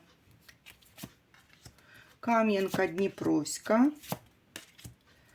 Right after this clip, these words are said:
Чи буде звільнення? Та буде, кажуть карти.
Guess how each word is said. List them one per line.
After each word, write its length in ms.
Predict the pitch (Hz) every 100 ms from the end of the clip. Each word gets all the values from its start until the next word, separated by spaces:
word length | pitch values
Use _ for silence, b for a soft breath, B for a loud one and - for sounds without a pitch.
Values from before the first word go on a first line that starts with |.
| b b b b
Чи 180 | - 202
буде 400 | 165 208 214 226
звільнення? 1120 | 202 175 185 175 175 170 160 165 160 160 - - - - _ _ _ - -
Та 120 | 320
буде, 420 | 214 175 196 190
кажуть 420 | 180 165 160 160 -
карти. 380 | 165 165 -